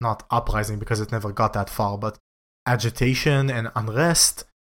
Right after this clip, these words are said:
And then, of course, later on, he suffered a very infamous psychiatric breakdown, which was probably related to him taking a copious amount of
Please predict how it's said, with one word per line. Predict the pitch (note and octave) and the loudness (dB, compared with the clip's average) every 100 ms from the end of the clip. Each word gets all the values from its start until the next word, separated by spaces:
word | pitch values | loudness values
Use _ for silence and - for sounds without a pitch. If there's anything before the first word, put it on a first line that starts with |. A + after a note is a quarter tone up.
| - | -4
And | B2 | 0
then, | A#2+ | 2
of | A#2 - | 0 2
course, | C3 A2+ - | 4 4 2
later | A2+ A2 | 0 0
on, | G#2+ G#2+ G#2 G#2+ G#2 _ _ _ _ | 0 2 2 0 -6 _ _ _ _
he | - - A#2+ A2+ | -12 -6 -4 -2
suffered | B2+ - A2+ - A#2 A2+ A2 C#3 - _ | 0 2 0 0 0 0 0 -4 -6 _
a | C3 | -2
very | G2+ B2+ A#2+ A#2 A#2 | 0 2 2 2 0
infamous | - A#2+ - A2 A2+ G#2 - - - | -2 -2 0 0 0 2 2 0 -2
psychiatric | - A2+ A2 A#2 G#2+ - A2+ - | 0 0 0 0 0 -2 -6 -6
breakdown, | B2 G#2+ A#2 C#3 - G3+ A3+ A#3 - _ _ _ | -8 -2 0 0 2 2 2 -4 -12 _ _ _
which | B2 A2+ - | -4 -2 0
was | A2+ - - - | 0 -2 -6 2
probably | A2 A2+ A2 A2 | 4 4 2 -2
related | A2 A2 A2 A2 G#2+ | 0 2 2 2 0
to | G#2+ | 0
him | G2 G#2+ | 0 0
taking | - A2 A#2 A2 | 0 -2 -4 -10
a | |
copious | G2+ - B2 A#2+ G#2+ | -8 -6 -4 -2 -4
amount | A2 G#2+ G#2+ | -4 -4 -6
of | A2 | -6